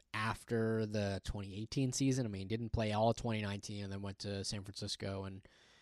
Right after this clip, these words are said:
he played ten games, um,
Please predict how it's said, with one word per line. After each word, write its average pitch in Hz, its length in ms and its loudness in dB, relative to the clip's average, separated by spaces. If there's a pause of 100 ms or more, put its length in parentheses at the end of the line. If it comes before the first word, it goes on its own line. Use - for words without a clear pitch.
(640)
he 139 160 2
played 151 260 10
ten 139 220 8
games, 123 840 6
um, 110 720 0